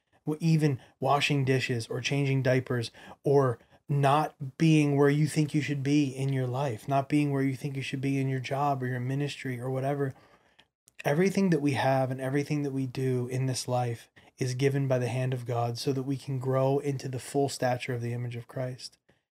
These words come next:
And so we can simply enjoy and delight and trust and commit and love him because he is faithful to us. He's pledged himself to us,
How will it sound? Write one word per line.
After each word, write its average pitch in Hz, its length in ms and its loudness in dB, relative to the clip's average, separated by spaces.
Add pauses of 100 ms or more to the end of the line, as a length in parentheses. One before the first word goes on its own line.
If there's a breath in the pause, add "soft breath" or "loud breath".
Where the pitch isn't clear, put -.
(160)
And 131 140 -2
so 143 220 0
we 139 180 0
can 131 360 -2 (440 soft breath)
simply 160 720 0
enjoy 139 800 2
and 139 180 -2
delight 127 600 0
and 127 180 -2
trust - 640 -2
and 127 140 -4
commit 127 480 -2 (380)
and 123 200 -2
love 127 300 0
him 117 320 -4 (560)
because 135 360 2
he - 140 -6
is 127 140 -2
faithful 135 460 -2
to 139 240 0
us. 131 160 -4 (260 soft breath)
He's 135 220 -6
pledged - 500 -2
himself 131 460 -2
to 131 200 -2
us, 120 200 -2